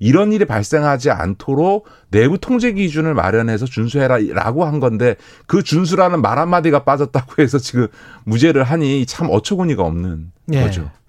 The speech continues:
Speaker 2: 시간이 뭐 한 삼, 사 분밖에 안 남아서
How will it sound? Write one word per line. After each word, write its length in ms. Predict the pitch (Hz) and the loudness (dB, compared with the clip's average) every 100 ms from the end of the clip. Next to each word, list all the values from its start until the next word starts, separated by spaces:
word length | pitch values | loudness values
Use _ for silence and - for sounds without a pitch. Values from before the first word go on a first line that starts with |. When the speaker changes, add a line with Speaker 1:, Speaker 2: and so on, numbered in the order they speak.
| - - - - | -20 -20 -20 -14
Speaker 2:
시간이 640 | - - 202 185 175 175 | -8 -2 0 0 -2 -2
뭐 180 | 139 143 | 0 0
한 280 | 147 147 139 | 0 -2 -6
삼, 200 | - 196 | -6 -4
사 100 | 196 | -2
분밖에 340 | 190 175 147 170 | 0 0 0 -2
안 140 | 120 | -2
남아서 600 | 107 117 107 170 139 92 | 0 -2 -2 -2 -2 -4